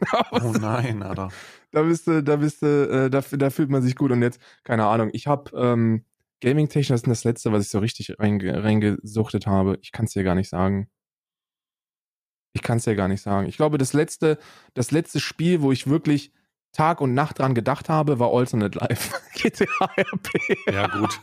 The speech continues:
Speaker 2: Ja, wo du, wo du einfach auf, auf, auf die Salzfarm musstest auch.
Speaker 1: Ja, ja.
Speaker 2: Ins Salzfeld rein. Das ist, das verstehe ich natürlich auch. Aber es ist auch, also gerade aktuell hab ich viel, hab ich viel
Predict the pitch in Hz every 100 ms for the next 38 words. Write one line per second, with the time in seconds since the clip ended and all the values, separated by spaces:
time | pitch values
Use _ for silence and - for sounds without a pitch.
0 | - - - _ 110 107 107 110 123 139
1 | 113 127 135 127 139 120 104 - 120 -
2 | 123 113 127 104 113 120 - 101 95 92
3 | - 104 - 104 104 - 196 175 160 143
4 | 131 110 120 123 - 120 110 107 101 104
5 | 104 - 120 110 107 - 143 - 156 147
6 | 110 107 95 101 98 131 - _ _ _
7 | - 107 120 120 - _ - 101 139 -
8 | - 127 156 - - - 127 131 147 208
9 | - 175 - 160 156 147 - - 170 170
10 | 160 - - - 113 131 - - - 156
11 | 147